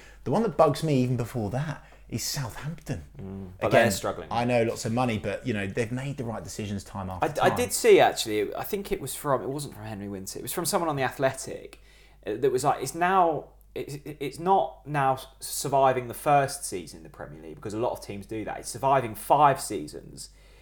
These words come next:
Speaker 2: And you look at that and you go, um, the likes of Leicester and Southampton, who were lauded of being brilliant sides, now really struggling. You look in the Championship, clubs that were being talked about as being really well run four years ago,
Speaker 1: Yes.
Speaker 2: now struggling. West Brom,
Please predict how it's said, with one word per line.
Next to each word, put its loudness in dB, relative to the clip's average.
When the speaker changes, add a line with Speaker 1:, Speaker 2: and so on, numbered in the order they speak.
Speaker 2:
And 2
you 2
look 4
at -2
that 2
and 2
you 2
go, 4
um, 0
the 2
likes 8
of -2
Leicester 2
and -4
Southampton, 0
who -4
were 0
lauded 6
of -2
being -4
brilliant 2
sides, -2
now 4
really -2
struggling. -6
You 2
look 4
in 0
the 0
Championship, -2
clubs 8
that 0
were -2
being -2
talked 2
about 0
as -6
being -8
really 0
well 4
run 0
four 2
years -4
ago, -8
Speaker 1:
Yes. 0
Speaker 2:
now 4
struggling. -2
West 2
Brom, 0